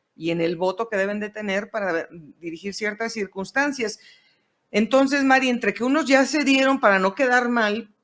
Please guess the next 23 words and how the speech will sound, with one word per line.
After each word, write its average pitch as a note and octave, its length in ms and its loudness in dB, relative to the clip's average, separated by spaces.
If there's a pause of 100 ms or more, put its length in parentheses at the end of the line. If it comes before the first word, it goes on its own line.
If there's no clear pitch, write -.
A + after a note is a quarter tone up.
(160)
por D3 160 -8
lo D#3 120 -4
que D#3 100 -6
pasó F3 240 -2
el A#3 60 -2
primer B3+ 340 -2
día G3+ 280 0 (420)
y, B3+ 440 -2
eh, F3+ 400 -2
l-, F3 260 -8
como E3 220 -6
se F3+ 100 -10
están G#3+ 240 -4
dando C4+ 200 -2
las C4+ 120 0
circunstancias A#3 640 -4
de A3 120 -4
carrera, A#3+ 800 2 (200)
ahora F3 440 0
con E3 380 -4
las D3+ 140 -2
lluvias, F#3+ 340 -6
etcétera, F#3+ 580 -4